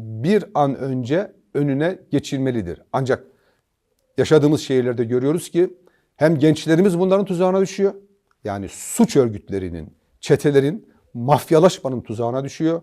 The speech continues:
Çünkü burada belli ki kolay parayı görüyorlar yahut kendini gerçekleştirme ihtiyacını, kendi öz saygısını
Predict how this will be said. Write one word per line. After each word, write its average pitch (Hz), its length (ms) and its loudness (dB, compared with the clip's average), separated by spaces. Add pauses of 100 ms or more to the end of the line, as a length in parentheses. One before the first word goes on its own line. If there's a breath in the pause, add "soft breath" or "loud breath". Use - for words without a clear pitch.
(320 soft breath)
Çünkü 110 440 -4
burada 120 460 2 (360)
belli 123 260 2
ki 104 260 -4 (460)
kolay 123 320 4
parayı 175 340 2
görüyorlar 180 580 2 (600)
yahut 143 580 2 (300)
kendini 139 560 2
gerçekleştirme 139 920 0
ihtiyacını, 107 800 -6 (760)
kendi 139 460 0
öz 156 140 0
saygısını 131 720 -4